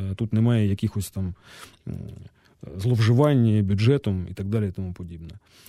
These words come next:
Що стосується якості прибирання, ви правильно зробили, е, акцент на те, що та техніка, той грейдер, який їде,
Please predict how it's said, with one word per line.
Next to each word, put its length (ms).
Що 140
стосується 520
якості 380
прибирання, 720
ви 120
правильно 380
зробили, 560
е, 80
акцент 380
на 100
те, 180
що 320
та 100
техніка, 560
той 180
грейдер, 340
який 300
їде, 260